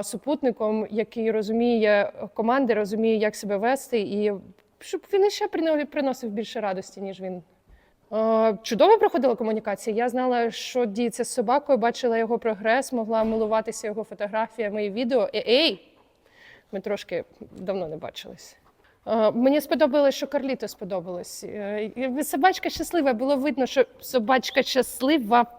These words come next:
Е, ей! Е, ну, о, Карліто, у нього трошки хворий суглоб, то йому трошки, можливо, якось він перевтомився, е, і були проблеми зі здоров'ям, але вони, в принципі,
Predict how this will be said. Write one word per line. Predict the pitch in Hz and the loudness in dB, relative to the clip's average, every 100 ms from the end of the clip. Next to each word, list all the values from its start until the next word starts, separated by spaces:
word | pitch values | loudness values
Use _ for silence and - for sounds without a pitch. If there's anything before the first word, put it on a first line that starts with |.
| - | 0
Е, | 240 240 | 2 6
ей! | 226 226 - - - - | 4 4 -4 -20 -14 -2
Е, | 240 240 233 | 2 4 4
ну, | 233 349 233 - | 4 2 0 4
о, | 269 262 254 | 6 8 6
Карліто, | 254 254 320 302 | 4 4 4 4
у | |
нього | 254 247 233 254 | 6 4 4 0
трошки | - - 247 269 - 247 - 226 | 0 -2 0 0 2 -2 -2 -10
хворий | - 247 262 262 | -6 4 4 4
суглоб, | - 262 233 359 370 | 0 -2 0 0 2
то | 262 | 0
йому | 240 240 | 2 0
трошки, | 240 240 - | 0 -4 -4
можливо, | 226 226 208 226 214 214 _ _ _ _ _ _ - | -4 -2 -2 0 0 -2 _ _ _ _ _ _ -6
якось | 220 233 | -2 0
він | 240 | 0
перевтомився, | 233 233 - 247 254 254 262 226 - | 2 2 2 2 4 2 0 0 -2
е, | 226 220 214 214 214 214 - - _ _ | -2 0 2 4 4 2 -6 -20 _ _
і | 226 220 233 214 - | -4 0 2 0 -4
були | 196 208 208 254 254 | -10 -4 2 4 4
проблеми | 247 214 247 247 240 | 2 4 4 4 4
зі | 233 | 2
здоров'ям, | 208 269 381 359 247 | 2 4 6 6 4
але | 247 269 | 2 2
вони, | 254 262 | 2 2
в | 254 208 - - | 0 -6 -18 -4
принципі, | 247 240 269 247 233 | -4 -2 -4 0 0